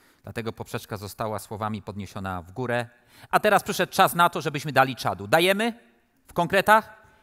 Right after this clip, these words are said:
Jedziemy do przodu. Uwaga! Kiedyś mała Kasia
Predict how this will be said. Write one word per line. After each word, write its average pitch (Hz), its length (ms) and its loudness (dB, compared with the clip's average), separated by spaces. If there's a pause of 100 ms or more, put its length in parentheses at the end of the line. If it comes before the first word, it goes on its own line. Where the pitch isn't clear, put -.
(120)
Jedziemy 160 300 4
do 196 100 4
przodu. 107 360 -2
Uwaga! 160 340 6 (1040)
Kiedyś 123 580 -2 (520)
mała 220 280 4
Kasia 185 560 -2